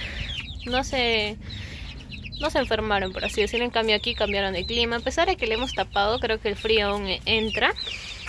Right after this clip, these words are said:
Entonces como que él, por ejemplo, está con moquillo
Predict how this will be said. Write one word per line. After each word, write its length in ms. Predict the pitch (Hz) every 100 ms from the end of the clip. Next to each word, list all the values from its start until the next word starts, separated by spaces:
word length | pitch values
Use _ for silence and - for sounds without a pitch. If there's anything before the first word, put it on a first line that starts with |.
| -
Entonces 500 | 214 208 208 220 226
como 300 | - 214 208 190
que 180 | 190 196 - - - - - -
él, 200 | 220 226
por 120 | 226 233
ejemplo, 380 | 247 240 247
está 200 | 247 -
con 140 | 220 214
moquillo 480 | 190 - 214 208